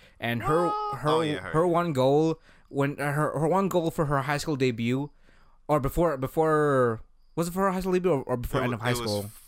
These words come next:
Speaker 2: before the end of high school, I
Speaker 1: So
Speaker 2: believe.
Speaker 1: when she, when she hit, when she debuted in high school, her one goal before end of, before she ended high school was to have one hundred sex partners.
Speaker 2: Yep.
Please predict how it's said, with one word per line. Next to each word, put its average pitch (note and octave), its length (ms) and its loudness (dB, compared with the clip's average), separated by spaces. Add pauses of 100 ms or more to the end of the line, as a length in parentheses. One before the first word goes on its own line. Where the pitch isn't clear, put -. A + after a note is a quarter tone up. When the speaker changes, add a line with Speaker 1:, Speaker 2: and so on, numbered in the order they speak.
(160)
Speaker 2:
before A2 420 -6
the G#2 80 -6
end F#2 120 -10
of F2+ 100 -12
high F2 140 -8
school, - 240 -18
I D2+ 40 -16
Speaker 1:
So C3 200 0
Speaker 2:
believe. A#2+ 140 0 (240)
Speaker 1:
when C#3+ 120 0
she, F#3 260 0
when D#3+ 160 0
she D#3+ 160 0
hit, D#3+ 160 0
when D3+ 120 2
she D#3+ 160 -2
debuted D3 280 2
in C3+ 80 2
high C3 140 0
school, A#2 240 -6
her B2+ 160 0
one C3+ 680 -2
goal A#2+ 200 -2
before A2+ 340 -4
end A#2 140 -6
of, A2+ 120 -6 (120)
before B2 260 0
she A#2+ 280 -8 (480)
ended C3 200 0
high B2 120 0
school A#2 320 0 (180)
was B2+ 160 0
to C3+ 60 -2
have B2+ 280 -4
one C3+ 260 0
hundred B2 360 0
sex - 280 -4
partners. G2 600 -12
Speaker 2:
Yep. G2 160 -14